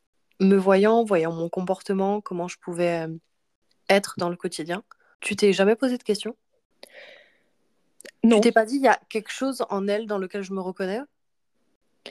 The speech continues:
Speaker 2: En fait, non, parce que c'était naturel.
Speaker 1: Le fait de te mettre
Speaker 2: En
Speaker 1: une
Speaker 2: fait.
Speaker 1: barrière était naturel ?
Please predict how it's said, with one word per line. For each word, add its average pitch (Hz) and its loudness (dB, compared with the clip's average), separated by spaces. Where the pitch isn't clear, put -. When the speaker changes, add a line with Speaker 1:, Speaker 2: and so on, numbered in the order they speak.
Speaker 2:
En 208 4
fait, 247 4
non, 240 4
parce 202 4
que 190 -6
c'était 202 4
naturel. 190 4
Speaker 1:
Le 202 2
fait 208 0
de 196 -2
te 202 -4
mettre 196 4
Speaker 2:
En 190 4
Speaker 1:
une 202 0
Speaker 2:
fait. 180 8
Speaker 1:
barrière 202 2
était 220 -4
naturel ? 202 -4